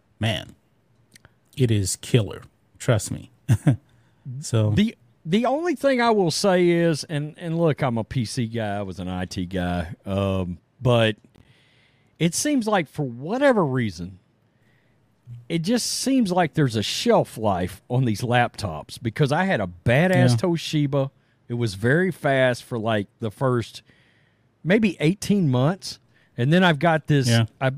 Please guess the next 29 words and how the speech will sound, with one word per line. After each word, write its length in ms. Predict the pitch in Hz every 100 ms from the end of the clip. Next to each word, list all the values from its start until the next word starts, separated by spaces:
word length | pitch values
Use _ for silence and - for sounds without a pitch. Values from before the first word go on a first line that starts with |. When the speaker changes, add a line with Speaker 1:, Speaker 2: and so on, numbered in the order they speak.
| -
Speaker 2:
I 100 | 139
bought 280 | 139 160 -
this 260 | 139 117 - 143
Acer 460 | 180 170 - 147
Predator 640 | - - 156 160 156 151 135
gaming 640 | 95 98 143 185 131 110
machine. 640 | 104 95 120 107 107 131 110 _ _ _ _ _ _ _
I 100 | 240
mean, 320 | 226 170 143 - -
and 160 | 180
it 120 | 190 196
was 320 | 190 - - _ _ _ _
ultra 480 | 180 208 - - 131
fast 600 | - 135 98 82 - _
for, 240 | - 147
like, 320 | 135 117 131 98
eighteen 500 | 139 - 165 175 165
months. 480 | 202 117 - - _ _ _ _ - _ -
And 240 | 208 190
now 260 | 165 190 220
it's 140 | -
gotten 420 | 196 185 208 220
slow, 460 | 202 226 240 220 113 101 -
<laughs> 180 | -
slow 400 | 151 - 247 208
like 340 | 107 110 131 147
the 100 | 170
last 640 | 175 208 - - - -
one. 140 | -